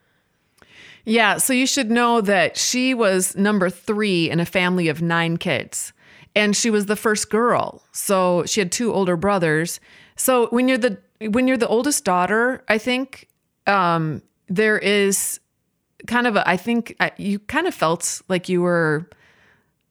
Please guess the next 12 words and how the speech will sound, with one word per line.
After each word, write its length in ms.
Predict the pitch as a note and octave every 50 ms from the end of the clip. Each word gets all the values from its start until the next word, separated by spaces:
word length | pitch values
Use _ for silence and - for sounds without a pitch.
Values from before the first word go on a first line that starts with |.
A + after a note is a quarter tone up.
| _ _ _ _ _ _ _ _ _ _ -
you 80 | C4+
were 40 | C#4
kinda 180 | - E4 F4 E4+
like 160 | D4+ C#4 A#3
a 40 | G#3+
second 380 | - - F3+ F3 F3+ D#3 A#2
mother 480 | D3+ D3+ C#3 C3+ B2 - - - - - _ _
in 140 | E3 E3+ D#3
some 220 | - F3 C3+ C3
ways. 420 | A#2 D2 A#1 A#1 G1+ - - - - _ - - - - - - _ _ -
And, 520 | G3 G3 F#3+ F#3+ F#3+ F#3+ G3 F#3+ F#3 F#3 F#3 - -
um, 560 | - F3+ F3 E3+ D#3+ D#3 D#3 D#3 D#3 E3 F3+